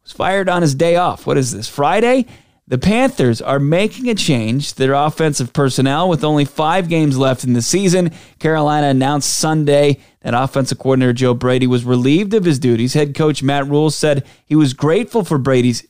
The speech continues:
time and effort, and it seemed the offense was to blame for the Panthers falling to five and seven after a three and oh start to the season.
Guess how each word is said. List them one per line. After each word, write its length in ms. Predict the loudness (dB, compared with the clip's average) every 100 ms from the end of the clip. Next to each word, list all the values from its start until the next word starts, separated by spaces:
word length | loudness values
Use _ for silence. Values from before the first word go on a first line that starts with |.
| -12
time 480 | -4 -2 -2 -2 -4
and 140 | -4 -2
effort, 480 | -2 -2 0 0 -2 -10 _ -14
and 80 | -10
it 80 |
seemed 480 | -4 0 0 0 -2 -8 _ -6
the 100 | -2
offense 500 | 0 -2 -2 -2 -2
was 200 | -2 -2
to 100 | -2
blame 460 | 0 0 2 2
for 100 | 0
the 80 | -2
Panthers 400 | 0 0 0 -2
falling 320 | 0 0 2
to 60 | 0
five 340 | 0 0 0
and 160 | 0 -2
seven 540 | 0 0 2 2 0 -2 -10 -10
after 260 | -8 -4 -4
a 60 |
three 460 | -4 -2 2 2 2
and 80 | 0
oh 100 | -2
start 540 | -4 -2 -2 -2 -4
to 100 | -4
the 100 | -2
season. 600 | -2 -2 0 2 2 -2